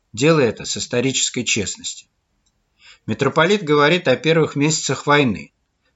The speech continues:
заявляет, что более шестидесяти процентов бойцов Красной Армии были рождены, цитирую, «уже в безбожное время», что большинство из них не были крещены, это тоже цитата.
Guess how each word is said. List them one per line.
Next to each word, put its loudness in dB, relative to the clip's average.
заявляет, 2
что -2
более 2
шестидесяти -2
процентов -2
бойцов -2
Красной -4
Армии 0
были 2
рождены, -2
цитирую, 0
«уже 0
в -4
безбожное -2
время», -4
что -2
большинство 0
из 2
них -10
не 2
были 2
крещены, 0
это -10
тоже -2
цитата. -2